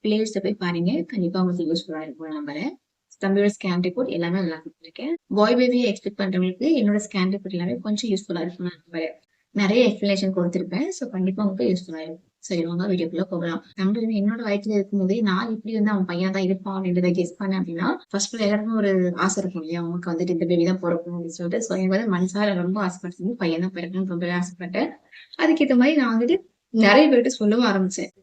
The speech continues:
நிறைய வாமிட் பண்ற மாதிரி இருக்கு, ஒருவேளை கேர்ள் பேபியா இருக்குமோ அப்படின்ற மாதிரி நிறைய பேர் கேட்பாங்க. So, அப்ப கூட நான் ரொம்பவே ஸ்ட்ராங்கா பிலீவ் பண்ணி சொல்லுவேன், "இல்ல, எனக்கு வந்து பையன் தான் இருக்காங்க, என் தம்பி வந்து, எனக்கு ஒரு பெரிய தம்பி இருந்தான், வந்து இறந்து போயிட்டான், so வந்து அவன் தான் பிறக்க போறான்" அப்படின்றது அவன் ரொம்பவே ஸ்ட்ராங்கா சொல்லிட்டு இருந்தேன்.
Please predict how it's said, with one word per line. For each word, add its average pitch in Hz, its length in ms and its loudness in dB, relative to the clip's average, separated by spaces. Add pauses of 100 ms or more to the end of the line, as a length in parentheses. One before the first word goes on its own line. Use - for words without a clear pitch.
(400)
நிறைய 226 260 4
வாமிட் 254 280 4
பண்ற 233 160 0
மாதிரி 220 200 0
இருக்கு, 208 180 -2
ஒருவேளை 226 300 0
கேர்ள் 220 240 2
பேபியா 240 260 4
இருக்குமோ 226 320 0
அப்படின்ற 190 320 2
மாதிரி 208 160 0
நிறைய 180 160 0
பேர் 208 200 0
கேட்பாங்க. 190 440 -2
So, 254 140 -4
அப்ப 196 180 -2
கூட 233 140 -2
நான் 220 100 -2
ரொம்பவே 202 220 2
ஸ்ட்ராங்கா 214 480 0
பிலீவ் 202 280 2
பண்ணி 202 200 0
சொல்லுவேன், 202 400 2 (480)
"இல்ல, 202 260 4
எனக்கு 196 220 2
வந்து 185 160 4 (180)
பையன் 180 280 2
தான் 190 100 2
இருக்காங்க, 175 300 -2
என் 190 160 2
தம்பி 180 220 4
வந்து, 190 280 4
எனக்கு 180 280 2
ஒரு 185 160 0
பெரிய 196 240 4
தம்பி 185 240 0
இருந்தான், 175 380 0
வந்து 220 220 4
இறந்து 185 280 2
போயிட்டான், 190 360 -4
so 269 180 -4
வந்து 226 240 -4
அவன் 220 200 0
தான் 226 120 -2
பிறக்க 196 200 -4
போறான்" 196 260 -2
அப்படின்றது 185 340 2
அவன் 214 220 2
ரொம்பவே 190 220 2
ஸ்ட்ராங்கா 196 420 0
சொல்லிட்டு 175 400 -4
இருந்தேன். 180 320 -2